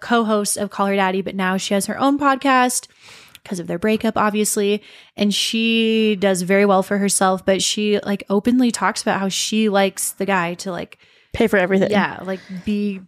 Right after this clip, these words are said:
Speaker 1: basically, like, kind of spoiled in a sense, and that's
Speaker 2: Yeah.
Speaker 1: just, like, how she is.
Speaker 2: Like, princess vibes.
Speaker 1: Princess vibes. I'm like, "Okay, get that bag and also, <laughs> like,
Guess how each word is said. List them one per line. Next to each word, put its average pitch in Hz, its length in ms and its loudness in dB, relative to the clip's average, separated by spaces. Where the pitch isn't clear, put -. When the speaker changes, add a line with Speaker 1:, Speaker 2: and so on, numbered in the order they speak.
Speaker 1:
basically, 302 320 4
like, 359 140 4
kind 339 180 -2
of 339 140 -4
spoiled 254 420 -2
in 202 120 -2
a 196 40 -2
sense, 196 460 -6
and 214 120 -4
that's 208 180 0
Speaker 2:
Yeah. 240 80 4
Speaker 1:
just, - 160 0
like, 269 180 0
how 285 160 2
she 311 180 -6
is. 240 540 -4
Speaker 2:
Like, 247 200 2
princess 285 440 2
vibes. - 400 0
Speaker 1:
Princess 415 400 -4
vibes. 403 400 -2
I'm 269 140 -2
like, 277 160 -4
"Okay, 330 260 -4
get 254 180 -2
that 349 160 0
bag 330 300 0
and 285 80 0
also, 277 300 0
<laughs> - 180 -2
like, 277 100 -6